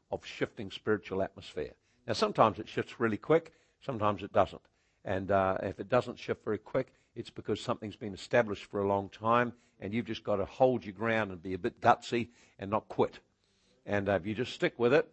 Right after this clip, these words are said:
you'll find stuff will happen, it'll shift and change. And we're, we're authorized to do this, you realize.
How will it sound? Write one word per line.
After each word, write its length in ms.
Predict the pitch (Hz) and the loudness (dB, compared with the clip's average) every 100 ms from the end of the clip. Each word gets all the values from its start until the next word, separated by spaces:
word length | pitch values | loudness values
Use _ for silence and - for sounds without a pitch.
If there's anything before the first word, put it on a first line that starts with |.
| - | -10
you'll 140 | 110 - | -8 -2
find 240 | 107 104 | -2 -2
stuff 240 | - 107 | -2 -2
will 100 | 104 | -2
happen, 360 | 92 101 117 113 | -2 -4 -4 -8
it'll 160 | 90 98 | -8 -10
shift 340 | - 110 - | -6 -8 -8
and 100 | 98 | -16
change. 460 | - 113 82 - _ _ _ _ _ - | -10 -10 -10 -14 _ _ _ _ _ -8
And 140 | 101 | -4
we're, 200 | 113 151 | 0 0
we're 240 | 139 165 156 | 2 2 4
authorized 600 | 160 196 - 120 107 - | 6 6 6 8 8 6
to 80 | - | -6
do 160 | 117 175 | 0 0
this, 240 | 101 - | 0 -6
you 60 | 101 | -2
realize. 400 | 90 73 62 | 0 0 -2